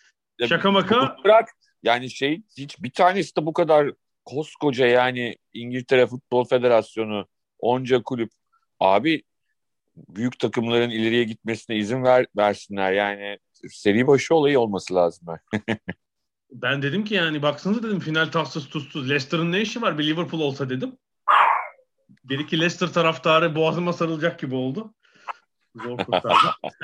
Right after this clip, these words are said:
Speaker 2: <laughs> Şaka maka. Cookie kızdı galiba Mert.
Speaker 1: Evet. Ya kapıda bir şey olduğu zaman,
Speaker 2: Hı hı.
Speaker 1: e, bağırıyor böyle, bir ses duyduğu zaman, araba sesi, bir şey sesi.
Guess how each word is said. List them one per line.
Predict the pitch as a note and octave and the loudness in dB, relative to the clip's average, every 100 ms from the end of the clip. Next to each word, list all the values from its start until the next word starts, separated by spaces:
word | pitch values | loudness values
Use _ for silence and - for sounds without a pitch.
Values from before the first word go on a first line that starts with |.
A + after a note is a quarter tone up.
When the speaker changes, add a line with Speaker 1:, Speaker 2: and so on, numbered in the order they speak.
| - | 0
Speaker 2:
<laughs> | - - _ _ _ _ _ _ _ - | 0 0 _ _ _ _ _ _ _ -2
Şaka | - B2+ | -2 -2
maka. | C#3 C3+ D3 F#3 - - - _ - | -8 -10 -6 -4 -4 -8 -16 _ -12
Cookie | C#3 E3+ | -6 -4
kızdı | E3+ E3+ E3 | -2 0 0
galiba | D#3+ C3 B2+ G3 G3 _ | 0 0 0 -2 -4 _
Mert. | A#2+ C3+ - - - _ - - - | -6 -4 -2 -4 -10 _ -4 -2 -2
Speaker 1:
Evet. | G#2+ A2 - - - - C3 D3 C3 C3 C#3 - - - | 2 2 2 -2 -4 -4 -8 -14 -16 -18 -12 -10 -10 -2
Ya | A#2 B2+ | 2 2
kapıda | - B2+ D3 D3 | 0 -4 0 -4
bir | C3+ | -4
şey | - D3+ | -2 2
olduğu | C#3 C#3 E3 | 4 2 -2
zaman, | C#3 C3 D3 - | -4 -4 -4 -10
Speaker 2:
Hı | A#2+ | -16
hı. | A2+ B2+ D3+ - G2 | -16 -16 -14 -16 -12
Speaker 1:
e, | G2 G2+ | -10 -6
bağırıyor | F#2 A#2 A#2+ B2 A2+ | 0 4 6 4 2
böyle, | G#2+ G2+ | -2 -4
bir | |
ses | G#2 B2 A2 - | -6 -6 -6 -4
duyduğu | A2 G#2 A2 | -4 -4 -4
zaman, | G#2+ G2 G2+ - | -2 -2 -2 0
araba | G#2 G#2+ G#2 | 0 2 -2
sesi, | - G2 - G2+ G#2 - F#2+ | -4 -10 -4 -2 -2 -4 -12
bir | G2+ - | -12 -12
şey | - G#2+ G2 | -4 -2 -2
sesi. | F2 - A#2 G#3+ | -4 -8 -6 -6